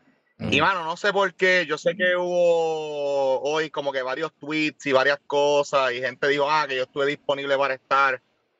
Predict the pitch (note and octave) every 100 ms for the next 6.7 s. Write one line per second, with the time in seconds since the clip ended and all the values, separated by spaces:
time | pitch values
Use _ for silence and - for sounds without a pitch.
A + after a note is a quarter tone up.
0 | _ _ _ - D3+ E3 B2+ - _ _
1 | _ - - - D#3 D3+ D3+ F3 F#3+ -
2 | C#3 C#3+ E3 D#3 - D#2 C#3+ C#3 - _
3 | _ _ _ C#3+ C3+ C3+ C3+ C3 B2 -
4 | - B2+ C3 E3 F3 F3 D3 D#3 E3 -
5 | D3+ D3 E3 E3 C#3 C#3+ D#3 D3 D#3 -
6 | C3 - - A#2 A2+ G#2